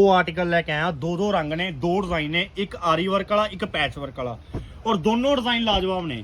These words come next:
ਬਿਲਕੁਲ ਬੈਸਟ ਪ੍ਰਾਈਸ ਤੇ ਤੁਹਾਨੂੰ ਮਿਲਣੇ ਆ। ਲਾਜਵਾਬ ਆਰਟੀਕਲ, ਬੁਟੀਕ ਸਟਾਈਲ ਦਾ ਇਹ ਆਰਟੀਕਲ ਆ ਰਿਹਾ। ਪਹਿਲਾ ਆਰਟੀਕਲ ਚੈੱਕ ਕਰੋ, ਵਾਈਨ ਕਲਰ ਦਾ ਜਿਹੜਾ ਮੈਂ ਓਪਨ ਕਰਨ ਲੱਗਿਆ, ਬੜਾ ਪਿਆਰਾ ਆਰਟੀਕਲ ਹੈ। ਆਹ ਚੈੱਕ ਕਰੋ, ਨੈਕ ਤੇ ਸਾਰਾ ਥਰੈਡ ਵਰਕ ਆ ਰਿਹਾ,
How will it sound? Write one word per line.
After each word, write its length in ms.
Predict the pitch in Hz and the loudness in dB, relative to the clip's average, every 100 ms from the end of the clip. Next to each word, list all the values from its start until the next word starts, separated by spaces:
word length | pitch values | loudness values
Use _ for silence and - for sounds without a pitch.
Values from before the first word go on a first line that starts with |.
| - - - - | -12 -20 -18 -2
ਬਿਲਕੁਲ 320 | 226 262 285 | -2 0 0
ਬੈਸਟ 320 | 185 208 208 254 | 4 4 2 -2
ਪ੍ਰਾਈਸ 280 | 240 233 | 2 2
ਤੇ 100 | 226 | 0
ਤੁਹਾਨੂੰ 200 | 214 233 214 | -6 -4 -4
ਮਿਲਣੇ 280 | 175 180 208 | -4 -2 -2
ਆ। 100 | 220 - 156 | -2 -8 -6
ਲਾਜਵਾਬ 560 | 175 208 226 247 262 | 2 4 6 4 2
ਆਰਟੀਕਲ, 340 | 254 214 208 240 | 2 2 4 4
ਬੁਟੀਕ 360 | 165 233 233 - | 2 -2 -2 0
ਸਟਾਈਲ 240 | 247 233 | 2 4
ਦਾ 100 | 240 | 4
ਇਹ 80 | 226 | 4
ਆਰਟੀਕਲ 320 | 202 196 208 | 2 0 0
ਆ 80 | 175 | 0
ਰਿਹਾ। 180 | 190 214 - - - | 0 -4 -8 -14 -2
ਪਹਿਲਾ 200 | 220 247 | 2 6
ਆਰਟੀਕਲ 240 | 254 240 254 | 4 4 0
ਚੈੱਕ 220 | 233 226 | 0 0
ਕਰੋ, 160 | 233 220 | 0 2
ਵਾਈਨ 260 | 196 208 | 0 0
ਕਲਰ 200 | 220 214 | -2 -2
ਦਾ 60 | 208 | -2
ਜਿਹੜਾ 120 | 214 | -2
ਮੈਂ 120 | 214 | 0
ਓਪਨ 260 | 190 - 208 | -2 -4 -4
ਕਰਨ 220 | 202 202 | -2 -2
ਲੱਗਿਆ, 260 | 170 180 196 | -2 0 0
ਬੜਾ 220 | 175 185 | 2 2
ਪਿਆਰਾ 280 | 180 165 185 | 4 4 4
ਆਰਟੀਕਲ 300 | 175 165 160 | 2 0 -2
ਹੈ। 120 | 180 - - - | -2 -8 -10 2
ਆਹ 100 | 185 | 2
ਚੈੱਕ 220 | 190 156 | 2 -4
ਕਰੋ, 140 | 160 156 | -4 -2
ਨੈਕ 240 | 180 185 254 | -2 -2 -4
ਤੇ 100 | 247 | 0
ਸਾਰਾ 300 | 214 226 240 | 2 2 0
ਥਰੈਡ 240 | 190 180 | -2 -4
ਵਰਕ 220 | 202 214 | -6 -2
ਆ 120 | 220 | 0
ਰਿਹਾ, 180 | 214 233 | 2 -2